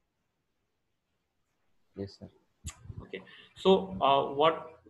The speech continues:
Speaker 2: uh, I'm going to do next, I'm going to change the simulation time. So how the simulation time will be changed? There is, uh, within this,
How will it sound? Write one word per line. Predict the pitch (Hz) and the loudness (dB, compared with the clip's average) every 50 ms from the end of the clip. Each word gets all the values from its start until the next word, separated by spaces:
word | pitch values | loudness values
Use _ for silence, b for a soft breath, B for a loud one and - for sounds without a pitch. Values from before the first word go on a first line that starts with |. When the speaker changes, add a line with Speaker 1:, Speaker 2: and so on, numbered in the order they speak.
| _ - | _ -2
Speaker 2:
uh, | 143 | 0
I'm | 143 143 151 147 143 147 147 | 2 2 4 4 4 2 2
going | 147 147 151 156 151 | 2 2 0 0 0
to | 151 143 | 0 0
do | 147 147 143 | 0 0 2
next, | 131 123 127 143 - 120 - - - | 2 2 0 0 -4 -8 -14 -10 -6
I'm | 127 127 131 131 127 | -4 -2 -2 -2 -2
going | 135 135 139 147 151 151 147 | 0 0 0 0 0 -2 -2
to | 147 151 165 208 269 - - - - _ _ _ _ _ _ _ _ _ _ _ _ _ _ _ _ _ _ _ _ _ _ _ _ _ | -2 -2 0 -2 -4 -6 -10 -16 -20 _ _ _ _ _ _ _ _ _ _ _ _ _ _ _ _ _ _ _ _ _ _ _ _ _
change | - 147 147 151 160 160 | 0 2 2 2 2 2
the | 156 151 151 151 | 2 2 2 0
simulation | 147 135 131 120 113 110 - 107 104 101 95 | 0 0 0 0 0 -2 -4 -6 -6 -8 -8
time. | 90 82 - - - _ _ _ _ _ _ _ _ | -10 -12 -14 -18 -20 _ _ _ _ _ _ _ _
So | _ - - | _ -16 -8
how | 131 135 143 | -6 -4 -4
the | 143 156 156 156 | -4 -6 -8 -8
simulation | - 147 147 143 147 143 147 147 143 | -6 -4 -2 -2 -2 -2 -2 -4 -2
time | 147 147 151 151 | -2 -2 -2 -2
will | 151 151 | -4 -4
be | 151 156 | -6 -8
changed? | 147 - 165 175 226 262 254 B B B B B B _ _ _ _ _ _ 135 127 131 | -8 -4 -4 -2 -2 -2 -2 B B B B B B _ _ _ _ _ _ -10 -4 -2
There | 131 131 135 | 0 0 0
is, | 131 131 135 - - - | 0 -2 -6 -8 -8 -2
uh, | 139 131 131 127 131 131 131 | 0 2 2 2 2 0 -2
within | 135 131 143 143 147 | -2 0 0 0 0
this, | 147 151 156 151 | 0 -2 -2 -4